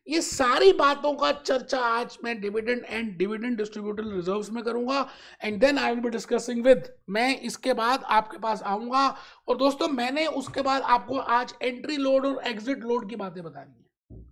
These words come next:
जैसे आप अप्पू घर में जाते हो या सिनेमा हॉल में जाते हो तो आप एंट्री टिकट लेते हो, अंदर जाने की टिकट होती है। पहले म्यूचुअल फंड में भी इन्वेस्ट करने की टिकट लेनी पड़ती थी। It means you have to pay the entry load।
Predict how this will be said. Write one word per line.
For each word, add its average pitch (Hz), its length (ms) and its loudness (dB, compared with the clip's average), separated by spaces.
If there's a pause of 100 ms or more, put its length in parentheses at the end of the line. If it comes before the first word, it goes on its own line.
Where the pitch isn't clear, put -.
(300)
जैसे 285 220 2
आप 320 160 4
अप्पू 277 280 6
घर 254 120 10
में 277 160 4
जाते 196 260 2
हो 151 160 -2 (300)
या 262 100 2
सिनेमा 262 360 2
हॉल 254 220 6
में 262 120 0
जाते 226 260 0
हो 247 60 -4
तो 269 60 2
आप 269 200 6
एंट्री 254 300 0
टिकट 262 340 -2
लेते 202 220 -4
हो, 214 60 0
अंदर 247 220 0
जाने 240 300 -2
की 285 80 -6
टिकट 247 280 -4
होती 165 220 -8
है। 160 60 -8
पहले 262 280 -2
म्यूचुअल 285 380 2
फंड 277 180 2
में 262 180 2
भी 311 160 10 (580)
इन्वेस्ट 254 460 8
करने 240 280 4
की 269 120 -2
टिकट 262 380 -2
लेनी 240 260 6
पड़ती 233 340 2
थी। 208 280 -6
It 196 80 -12
means 247 200 -2
you 233 160 -2
have 220 240 4
to 254 140 -4
pay 247 120 4
the 240 120 2
entry 233 380 0
load। 262 420 12